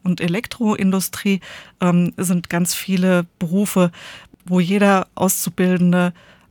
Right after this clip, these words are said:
ähm, händeringend gesucht wird. Also das ist, äh, definitiv in, in vielen Branchen so, auch, auch in, im Handwerksbereich beispielsweise,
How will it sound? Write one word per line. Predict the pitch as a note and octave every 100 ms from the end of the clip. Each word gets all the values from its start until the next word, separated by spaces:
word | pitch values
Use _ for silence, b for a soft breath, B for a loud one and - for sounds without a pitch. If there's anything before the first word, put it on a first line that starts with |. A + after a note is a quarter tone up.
| F3+
ähm, | E3+ E3 -
händeringend | F3+ G3 F#3 G#3 F#3+ -
gesucht | F#3+ B3 C4 -
wird. | E3+ D#3
Also | D#3+ D#3+ E3
das | - E3+ -
ist, | - - - - -
äh, | E3+ F3 F3
definitiv | F#3+ - F#3 F3+ - G3+ -
in, | - F3+ F3
in | G#3
vielen | F#3+ C4 A3+ G#3
Branchen | - F#3+ F#3+ F#3+
so, | F3+ -
auch, | D#3+ F3 -
auch | F3 F3
in, | F3+ E3+
im | - F3
Handwerksbereich | F#3 G3+ B3+ A#3+ - D#3+ D#3+ E3+ -
beispielsweise, | F#3+ F#3 - D#3+ - F3 E3+ F3